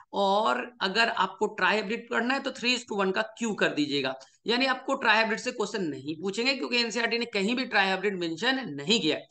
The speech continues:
तो आपसे मोनोहाइब्रिड और डायहाइब्रिड पे पूछा जा सकता है।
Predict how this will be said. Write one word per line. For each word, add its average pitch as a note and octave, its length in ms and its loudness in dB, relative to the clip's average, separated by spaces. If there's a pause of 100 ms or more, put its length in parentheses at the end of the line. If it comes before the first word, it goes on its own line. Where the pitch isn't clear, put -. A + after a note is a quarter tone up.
(300)
तो - 60 4
आपसे A#3 280 4
मोनोहाइब्रिड A3 720 4
और A#3 80 8
डायहाइब्रिड F#3+ 400 4
पे B3 80 2
पूछा A#3+ 320 4
जा D#3 120 4
सकता - 260 -8
है। - 100 -16